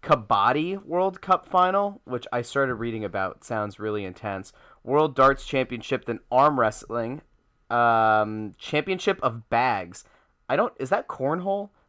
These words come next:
That would be a really stupid competitive pro sport, but whatever.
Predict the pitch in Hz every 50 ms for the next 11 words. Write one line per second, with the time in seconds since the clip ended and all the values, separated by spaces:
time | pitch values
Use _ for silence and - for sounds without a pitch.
0 | _ _ - 202 254 262 220 175 160 127 110 92 101 110 113 104 101 98 - -
1 | - - 110 104 - 98 90 82 _ _ - _ - - 98 98 104 92 90 87
2 | 85 _ - 104 90 85 82 - - _ 82 85 80 - _ - 90 95 104 95
3 | 87 - 60 82 -